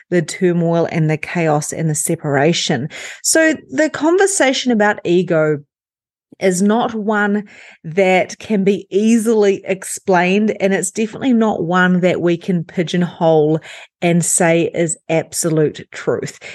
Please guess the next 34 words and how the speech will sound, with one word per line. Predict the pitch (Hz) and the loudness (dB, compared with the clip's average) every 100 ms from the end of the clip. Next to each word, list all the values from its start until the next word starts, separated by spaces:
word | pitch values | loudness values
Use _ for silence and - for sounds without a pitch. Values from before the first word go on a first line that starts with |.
| - | -2
There | 196 196 | 0 2
is | 196 | 2
no | 190 190 190 | 4 4 4
way | 160 170 190 - | 2 2 4 2
I | - | 0
can | 185 - 180 170 - - _ | -4 -2 0 0 -6 -18 _
talk | - - 190 180 180 - _ _ - - | -18 -2 0 0 -2 -16 _ _ -14 -8
to | - 233 220 196 190 - - - 180 | -2 2 4 2 -2 -12 -20 -16 -2
the | 196 190 | 0 2
exact | 185 165 156 185 175 - - | 0 -2 0 0 0 -6 -8
meaning | 175 175 180 185 185 180 - | -4 -2 0 0 0 -4 -2
of | 175 190 - | 0 0 -2
ego, | 185 185 190 196 233 | -2 -2 0 2 2
but | 208 214 | 0 0
I | 214 | 0
can | 233 262 | -2 -4
certainly | 240 - - 214 233 285 285 269 262 262 - - - | -4 -6 0 0 0 -4 -4 -2 -4 -6 -18 -20 -6
invite | 233 208 175 196 160 | 2 2 4 2 2
you | 202 180 185 202 | 0 2 2 2
to | 214 | -2
tap | 214 196 185 | -4 -4 -2
into | 185 180 180 185 | 0 -2 0 0
the | 185 185 | 2 0
energy | 190 180 180 175 - | -4 -2 -2 -2 -2
of | - 175 175 160 - _ _ _ _ | -4 -2 -2 -6 -18 _ _ _ _
what | 233 | 0
it | 311 | 0
feels | - - 269 311 277 - | -6 -4 0 0 0 0
like | 143 95 - - - _ _ | -2 -2 -6 -14 -20 _ _
to | 226 | -2
be | 190 190 196 208 | 0 2 2 0
in | 196 185 | 0 0
your | 185 185 - | 2 0 -2
ego, | 175 165 127 - | -4 -4 -8 -10